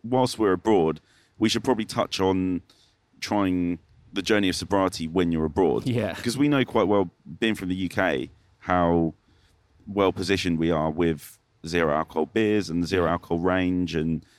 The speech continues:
Speaker 1: the soft drinks and the catering for it. It's very easy now to be in a restaurant and say, "Have you got any zero alcohol drinks?"
Speaker 2: Yeah.
Speaker 1: They normally come back with a whole range of, of stuff. But let's talk about being in Spain right
Speaker 2: Yes.
Speaker 1: now and some of the problems we <laughs> encountered last night.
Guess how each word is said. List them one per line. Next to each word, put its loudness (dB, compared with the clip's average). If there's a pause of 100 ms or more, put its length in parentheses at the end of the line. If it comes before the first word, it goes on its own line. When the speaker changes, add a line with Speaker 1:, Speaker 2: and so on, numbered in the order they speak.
(120)
Speaker 1:
the -16
soft -4
drinks -2
and -4
the -6
catering -2
for -4
it. -4
It's -8
very 0
easy -4
now -2
to -14
be -6
in -4
a -6
restaurant -6
and -14
say, -6
"Have -10
you -4
got -2
any -4 (300)
zero -4
alcohol -6
drinks?" -6
Speaker 2:
Yeah. -8 (140)
Speaker 1:
They -2
normally 0
come -2
back -2
with -4
a -8
whole 0 (320)
range -2
of, -2 (440)
of -4
stuff. -4
But 0 (360)
let's -4
talk -6
about 0 (680)
being 0
in 0
Spain 0 (140)
right 0
Speaker 2:
Yes. 0
Speaker 1:
now -2
and -2 (400)
some -2
of 2
the -6
problems -2
we -2
<laughs> -4
encountered -4
last 0
night. -8